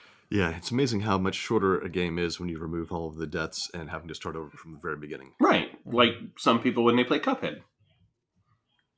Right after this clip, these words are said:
Speaker 3: A lot of those games were made harder back in the day, too, just so you couldn't beat 'em in a single weekend rental.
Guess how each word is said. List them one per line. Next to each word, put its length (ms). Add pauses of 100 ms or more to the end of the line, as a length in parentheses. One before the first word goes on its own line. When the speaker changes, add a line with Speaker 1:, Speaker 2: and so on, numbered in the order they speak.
(920)
Speaker 3:
A 460
lot 140
of 80
those 180
games 260
were 80
made 200
harder 320
back 240
in 80
the 80
day, 200
too, 220
just 220
so 60
you 100
couldn't 280
beat 200
'em 100
in 80
a 60
single 360
weekend 600
rental. 520